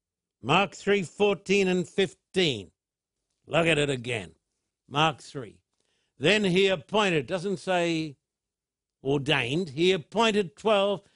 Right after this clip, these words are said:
that they might be with him, that he might send them out to preach and to have power to heal sicknesses and to cast out demons. And no person should accept ordination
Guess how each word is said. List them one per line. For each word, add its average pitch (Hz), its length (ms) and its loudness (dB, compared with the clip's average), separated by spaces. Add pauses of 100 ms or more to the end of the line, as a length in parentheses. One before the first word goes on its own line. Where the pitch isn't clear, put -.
(140)
that 175 160 0
they 202 220 4
might 190 480 0
be 190 200 0
with 156 420 -4
him, 92 260 -18 (360)
that 156 160 2
he 185 140 4
might 185 300 2
send 202 520 0
them 202 160 2
out 208 280 2 (120)
to 214 200 0 (160)
preach 226 520 -2 (300)
and 214 140 4
to 208 120 4
have 190 220 2 (120)
power 226 380 2
to 220 120 0
heal 214 340 2
sicknesses 233 880 -2 (240)
and 214 140 2
to 220 80 2
cast 214 540 -2
out 214 220 2 (300)
demons. 190 540 2 (340)
And 175 520 0
no 269 220 4
person 170 760 -4 (200)
should 208 240 0
accept - 640 -4 (280)
ordination 214 1000 0